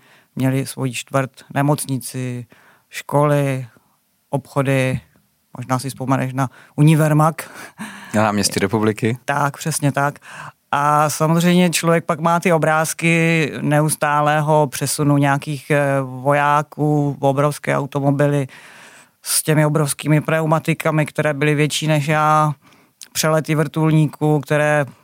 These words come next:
Speaker 1: rozdrnčely celý dům. A nebo člověk stál na zastávce, eh, devatenáctky a jel do školy a vedle zastavil autobus, takový trošku žlutý, nevzhledný,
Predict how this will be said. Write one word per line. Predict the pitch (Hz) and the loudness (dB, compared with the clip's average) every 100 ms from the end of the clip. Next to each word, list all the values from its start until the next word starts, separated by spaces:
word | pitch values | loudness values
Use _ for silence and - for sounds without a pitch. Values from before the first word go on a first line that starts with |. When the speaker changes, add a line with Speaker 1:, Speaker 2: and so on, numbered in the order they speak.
| - | -4
Speaker 1:
rozdrnčely | 151 147 151 147 - 143 135 | -2 0 0 -2 0 -2 -2
celý | 147 147 | 0 0
dům. | 143 151 151 147 127 _ _ _ _ _ _ - | 2 2 2 2 -2 _ _ _ _ _ _ -6
A | 175 | -2
nebo | 185 185 175 | 2 2 0
člověk | - 160 160 - | -2 0 0 0
stál | 156 156 | 0 0
na | 147 | 0
zastávce, | 135 139 - 147 139 - 147 - - - _ - | 0 -2 0 0 0 -2 -2 -4 -16 -20 _ -6
eh, | 69 69 69 67 67 67 | -2 0 0 0 -2 -2
devatenáctky | 135 143 143 151 147 143 - 151 | -2 -2 0 2 2 0 0 0
a | 147 | 2
jel | 147 | 2
do | 147 | -2
školy | - 156 156 151 | -4 0 2 2
a | 143 131 - _ _ _ _ | 0 -2 -10 _ _ _ _
vedle | 143 143 143 139 127 | -4 0 2 0 -2
zastavil | 139 127 147 139 143 139 127 - _ _ - | -4 -2 -2 0 2 2 -2 -8 _ _ -2
autobus, | 143 135 156 147 151 131 - - | -2 0 -2 0 0 0 -4 -6
takový | 139 131 147 139 | -8 -4 0 0
trošku | 139 143 - 151 139 | -2 -6 -6 -2 -2
žlutý, | 131 147 - 143 | 0 -2 0 0
nevzhledný, | 139 135 147 139 139 143 139 | 0 0 -2 0 2 2 0